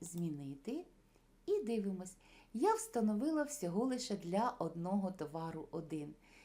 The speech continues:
Я завжди приклади роблю саме по одному якійсь позиції,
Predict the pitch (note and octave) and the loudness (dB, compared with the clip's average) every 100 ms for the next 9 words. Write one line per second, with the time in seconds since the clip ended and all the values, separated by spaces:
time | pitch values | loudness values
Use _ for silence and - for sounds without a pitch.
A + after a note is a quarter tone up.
0 | - D#4+ D4 A#3+ F#3 F3 F3+ - F#3+ F#3+ | -6 -2 2 2 2 -2 -4 -4 -2 0
1 | D#3+ D#3 F3 G#3 D3+ D#3 - E3+ D#3 D3+ | -2 0 2 2 0 -6 -4 -2 -4 -6
2 | D#3+ D#3+ D3+ E3 D3 D3 - D#3 - - | -4 -4 -4 -4 -4 -6 -6 -6 -8 -8
3 | - B3+ G#4+ G#4+ D#4+ D4+ | -4 4 6 6 4 -2